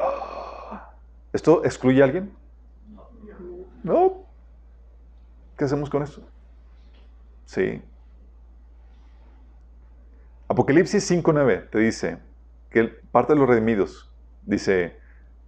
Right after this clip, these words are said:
"Digno eres de tomar el libro y de abrir sus sellos, porque tú fuiste inmolado y con tu sangre nos has redimido para Dios de todo linaje, lengua, pueblo y nación". Pues entonces no solamente los israelitas.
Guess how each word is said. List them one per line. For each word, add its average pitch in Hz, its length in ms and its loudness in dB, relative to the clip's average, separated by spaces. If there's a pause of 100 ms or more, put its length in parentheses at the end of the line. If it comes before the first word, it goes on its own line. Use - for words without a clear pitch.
(420)
"Digno 151 340 2
eres 143 120 2
de 139 80 0
tomar 117 300 0
el 113 240 0
libro 87 460 -2
y 104 80 -6
de 101 80 2
abrir 95 180 0
sus 98 160 -12
sellos, 82 320 -6
porque 92 380 -4
tú 127 240 -4
fuiste - 520 -2
inmolado 92 680 -2
y 95 80 -12
con 90 160 -6
tu - 100 -14
sangre 107 340 -4
nos 98 300 -6
has 104 120 -2
redimido 98 520 -4
para 85 160 -2
Dios 90 420 -4 (240)
de 95 200 -6
todo 143 460 2
linaje, 143 500 -2 (640)
lengua, 131 560 0 (560)
pueblo 117 580 4 (240)
y 107 100 -4
nación". 90 460 -4 (1120)
Pues 123 160 2
entonces 143 260 2
no 151 60 2
solamente 151 340 2
los 135 140 2
israelitas. 127 440 0